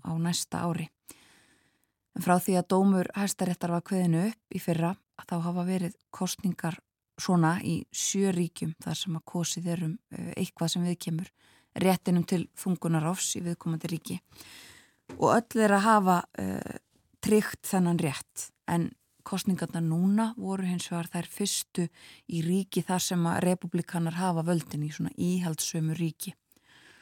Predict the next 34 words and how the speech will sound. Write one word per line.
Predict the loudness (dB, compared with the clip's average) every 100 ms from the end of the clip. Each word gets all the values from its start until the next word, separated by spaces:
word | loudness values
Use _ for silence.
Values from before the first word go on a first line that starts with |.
| _ _ _ _ _ _ _ _ -2
Og | 0
líka | 2 2
verið | 2 2
talað | 2 2 2 0
um | -4 _ -12
kosningar | -6 -4 -2 -2 -2 -4
um | -4
ríkisstjóra | 2 2 2 -2 -2 0 0 0 0
í | -4 -6 -6
Kentucky | -4 -4 -4 -4 -4 -4 -4 -2
í | -2 -4 -2
þessu | -2 -2
samhengi. | -2 0 0 0 -4
Þar, | -4 -4 -4 -8 -12
eh, | -10 -8 -10 -14 -12
var | 0 2 4
líka | 2 0
demókrati | 0 4 4 2 -2 -2
endurkjörinn | -4 -4 -6 -6 -8 -14 -20 -20 _ -6
í | -2
ríki | -2 -2 -4
sem | -2 0
er, | 0 0 -4 -10 -14
eh, | -12 -12 -16 -6
íhaldsamt | -2 -2 -2 -4 -6 -8 -8
og | -8 -8 -20 -20 _ _ _
kaus | -2 0 0
með | -2 -2
yfirgnæfandi | 0 2 2 0 0 0 -2 -2
meirihluta | -2 -2 -4 -4 -6 -4
Donald | -2 -4
Trump | -4 -6 -4 -6
sem | -4
forseta, | -4 -4 -4 -6